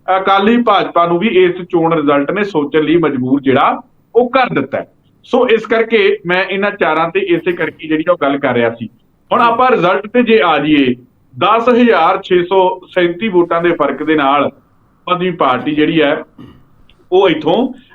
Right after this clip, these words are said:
ਅਹ, ਜਿੱਤੀ ਹੈਗੀ ਹੈ। ਔਰ ਬਾਈ ਦੇ ਵਿੱਚ ਉਹ ਪਝੱਤਰ ਸੌ ਵੋਟਾਂ ਦੇ ਨਾਲ, ਅਹ, ਜਿੱਤੇ ਸੀਗੇ। ਪਰ ਜੇ ਆਪਾਂ, ਅਹ, ਗੱਲ ਕਰ ਲਈਏ ਤਾਂ ਪੂਰਾ ਜ਼ੋਰ ਸਰਕਾਰ ਨੂੰ ਲਾਉਣਾ ਪਿਆ। ਸਿੰਗਲ ਇਲੈਕਸ਼ਨ ਸੀਗੀ, ਸਿੰਗਲ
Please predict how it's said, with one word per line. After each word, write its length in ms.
ਅਹ, 60
ਜਿੱਤੀ 460
ਹੈਗੀ 280
ਹੈ। 200
ਔਰ 480
ਬਾਈ 280
ਦੇ 140
ਵਿੱਚ 240
ਉਹ 220
ਪਝੱਤਰ 440
ਸੌ 120
ਵੋਟਾਂ 340
ਦੇ 100
ਨਾਲ, 320
ਅਹ, 460
ਜਿੱਤੇ 300
ਸੀਗੇ। 380
ਪਰ 440
ਜੇ 120
ਆਪਾਂ, 480
ਅਹ, 240
ਗੱਲ 240
ਕਰ 180
ਲਈਏ 480
ਤਾਂ 120
ਪੂਰਾ 300
ਜ਼ੋਰ 500
ਸਰਕਾਰ 460
ਨੂੰ 100
ਲਾਉਣਾ 260
ਪਿਆ। 300
ਸਿੰਗਲ 400
ਇਲੈਕਸ਼ਨ 400
ਸੀਗੀ, 360
ਸਿੰਗਲ 360